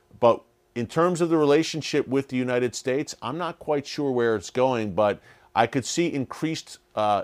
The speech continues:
hostility and criticism from the Biden administration, no doubt. And I don't think Bibi is gonna budge on some of these things, again, and nor should he, because he was elected and Israel is a sovereign nation.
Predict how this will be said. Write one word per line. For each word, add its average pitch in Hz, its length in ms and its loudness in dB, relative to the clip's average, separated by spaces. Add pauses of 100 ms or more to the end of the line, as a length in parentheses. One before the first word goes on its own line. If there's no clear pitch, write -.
hostility 143 720 0
and 104 120 -10
criticism 113 640 -2
from 113 160 -6
the 104 60 -2
Biden 113 360 4
administration, 113 680 -4
no 107 140 -2
doubt. 117 380 2 (320)
And 104 80 2
I 120 80 8
don't 202 120 -2
think 208 220 -6
Bibi 170 240 -2
is 170 80 -2
gonna 165 160 -2
budge 151 380 4
on 104 120 -4
some 107 220 -4
of 90 100 -8
these 92 240 -6
things, 98 300 -6
again, 104 400 -2 (140)
and 117 160 -4
nor 180 160 4
should 208 320 -2
he, 107 160 0
because 110 480 -2 (720)
he 127 220 2
was 139 200 2
elected 139 800 0
and 117 220 -4
Israel 139 500 2
is 120 180 -2
a 117 120 0
sovereign 123 540 0
nation. 120 440 -2